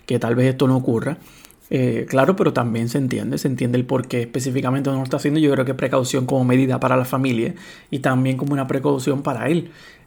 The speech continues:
Eh, creo que se debe cuidar en algún aspecto y se está tratando de cuidar conforme a que en Europa el boom, hay una, una subida nuevamente de la, de los niveles y de las personas que están, eh, ¿verdad?, adquiriendo el virus del covid diecinueve y pues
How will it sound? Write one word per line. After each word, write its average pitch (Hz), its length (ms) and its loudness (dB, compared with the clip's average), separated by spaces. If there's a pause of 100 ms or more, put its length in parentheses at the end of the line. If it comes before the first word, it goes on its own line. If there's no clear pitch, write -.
Eh, 117 400 0
creo 127 220 2
que 127 80 -2
se 131 100 0
debe 120 200 0
cuidar 120 420 0
en - 60 -4
algún 127 240 0
aspecto 127 440 -2
y 202 40 0
se 170 100 -4
está 131 140 -2
tratando 135 360 0
de 135 100 0
cuidar 127 360 -4
conforme 135 560 0
a 120 120 -4
que 123 260 -2
en 139 100 -4
Europa 135 480 2 (400)
el 127 260 0
boom, 139 280 2
hay 127 100 0
una, 135 340 -2
una 131 380 -4
subida 143 420 2
nuevamente 135 540 0
de 120 120 0
la, 120 180 -2 (320)
de 135 120 0
los 123 120 0
niveles 143 380 2
y 147 40 4
de 139 80 2
las 127 120 -2
personas 131 440 -4
que 131 100 -6
están, 139 380 -2 (400)
eh, 120 960 -2
¿verdad?, 151 520 -2
adquiriendo 131 560 2
el 117 100 0
virus 143 300 4 (360)
del 127 160 0
covid 139 220 2
diecinueve 165 540 6
y 175 100 4
pues 131 400 2